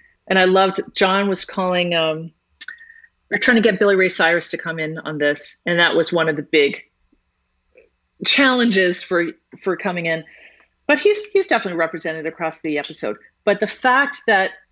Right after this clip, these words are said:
Billy Ray Cyrus had to co-sign Old Town Road to become a country hit, and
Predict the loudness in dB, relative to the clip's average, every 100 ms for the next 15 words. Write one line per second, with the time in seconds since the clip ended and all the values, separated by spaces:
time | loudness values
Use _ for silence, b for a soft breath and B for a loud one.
0 | -6 0 0 2 -2 -2 -4 -2 -2 -4
1 | -8 -10 -8 -10 -6 -2 -2 -2 -4 -4
2 | -4 -8 -8 -6 -6 -6 -6 -2 0 0
3 | -2 _ _ _ -8 -4 -2 0 2 2
4 | 0 -6 -6 -4 -2 -2 0 0 0 -6
5 | _ _ _ _ _ _ -20 -20 B B
6 | B B _ 2 2 0 -4 -8